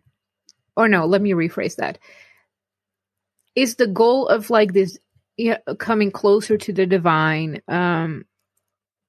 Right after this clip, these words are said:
detaching ourselves, is the, one of the goals also, because if you don't experience, um, negative, and I'm using air quotes here, negative things and emotions,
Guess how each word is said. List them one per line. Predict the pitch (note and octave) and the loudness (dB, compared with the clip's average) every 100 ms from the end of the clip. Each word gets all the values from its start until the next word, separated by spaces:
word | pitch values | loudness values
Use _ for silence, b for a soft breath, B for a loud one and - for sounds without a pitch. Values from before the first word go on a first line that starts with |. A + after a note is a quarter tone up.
| - | -6
detaching | F3 G#3 - G3 G3 F#3+ F#3+ | 0 0 0 0 0 -2 -6
ourselves, | C#3+ - F3+ C#3 | -6 -4 -6 -6
is | - G3 | -4 -4
the, | G#3+ F3 | -4 -4
one | G#3+ A3+ B3 | 0 0 0
of | |
the | A3 | -2
goals | G3+ G#3 G3+ | 2 2 2
also, | - A3+ A3 F#3+ | 0 0 -2 -4
because | G#3 A3+ - _ _ | -2 -2 -4 _ _
if | G#3+ - | -8 -2
you | B3 C4+ G#3+ - | 0 0 -4 -10
don't | F#3 A#3 C4+ | 0 0 0
experience, | - - - G#3 G#3+ G3+ F3 F3 - - - | -8 -12 -2 0 2 0 -2 -4 -12 -14 -4
um, | E3+ D#3 D3 D#3+ _ _ _ | -2 -2 -6 -12 _ _ _
negative, | F3+ E3+ F3 G3 - | 0 2 2 0 -4
and | F#3 | -2
I'm | F3 | 2
using | D#3+ D#3+ D#3+ | 2 -2 -4
air | F3 | -4
quotes | - - G3 | -2 -2 -2
here, | - F3 | 0 -2
negative | G#3 F#3+ G3 F#3+ E3 - | -2 -2 0 0 -2 -2
things | F#3 F3 F3 - - b b _ | 0 0 -2 -8 -20 b b _
and | F#3+ | 0
emotions, | F#3 F3 F3 D3+ E3+ | 2 2 0 -4 -6